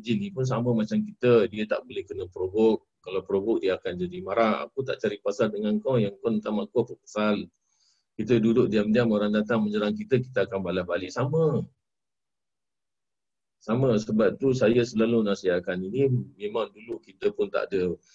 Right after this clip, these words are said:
belajar tentang ini. Tapi kata orang, eh, orang berjiran ni, Wak Imam Cina sekalipun, Wak Imam Keling sekalipun,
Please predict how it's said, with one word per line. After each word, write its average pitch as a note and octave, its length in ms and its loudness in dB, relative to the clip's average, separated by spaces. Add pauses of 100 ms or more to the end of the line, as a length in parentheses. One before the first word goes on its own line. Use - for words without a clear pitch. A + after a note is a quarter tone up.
(240)
belajar G2+ 480 2
tentang F#2 400 -4
ini. F#2 240 -10
Tapi D#3+ 480 -6 (160)
kata G2 240 -2
orang, G#2 520 2 (2250)
eh, G2 160 2
orang G2+ 320 0
berjiran F#2+ 480 0
ni, F#2 240 -4 (320)
Wak F#2 160 -2
Imam G2+ 160 -2
Cina G#2+ 400 0
sekalipun, G2+ 640 -2 (1500)
Wak F#2 80 -2
Imam F#2+ 160 -2
Keling G#2 400 4
sekalipun, G2 640 2